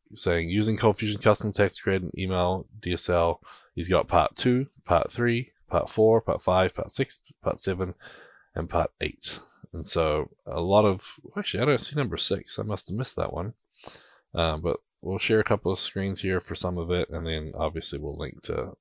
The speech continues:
his blog, and you can get all the information there. Um, so it's pretty cool. Like I said, it does have the GitHub project as well.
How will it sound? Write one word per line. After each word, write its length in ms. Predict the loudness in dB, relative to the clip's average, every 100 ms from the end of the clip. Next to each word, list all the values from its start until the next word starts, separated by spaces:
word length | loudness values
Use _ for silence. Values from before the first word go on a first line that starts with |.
| _ _ -16 -12
his 140 | -10
blog, 460 | -10 -8 -6 -6 -8
and 100 | -14
you 60 |
can 120 | -14 -10
get 160 | -6
all 120 | -6
the 80 | -6
information 560 | -10 -10 -8 -8 -8 -6
there. 320 | -6 -8 -12 _ -20 -20 -20 -20 -20 -20 _ _ _ _ _
Um, 360 | -2 -2 -2 -8 _ _ _ _ _ _ _ -20 _ _ _
so 340 | 0 4 4 0 -12 _ _ _ _ _ _ _ _ _ _ -8
it's 120 | -4
pretty 260 | 2 2 2
cool. 240 | 2 4
Like 60 | 4
I 20 |
said, 160 | 4
it 140 | 2 2
does 260 | 2 4
have 240 | 4 2 2
the 180 | 0 2
GitHub 380 | 0 2 2
project 400 | 2 -2 -2 -6
as 140 | -6 2
well. 320 | 4 4